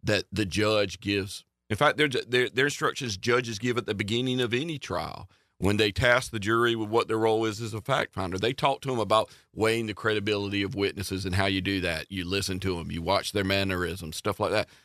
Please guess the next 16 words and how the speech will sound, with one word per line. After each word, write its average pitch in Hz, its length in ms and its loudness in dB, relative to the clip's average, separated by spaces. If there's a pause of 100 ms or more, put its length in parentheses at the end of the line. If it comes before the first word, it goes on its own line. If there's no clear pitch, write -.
(160)
That 120 200 4
is 156 140 -4
the 143 80 -4
providence 123 500 2
of 101 80 -6
the 107 80 -2
judge, 95 460 -4 (480)
and 110 180 4
that 127 180 6
needs 135 200 -4
to 107 80 -10
take 117 200 -2
place 107 240 -4
in 101 60 -6
the 92 80 -4
court - 400 -10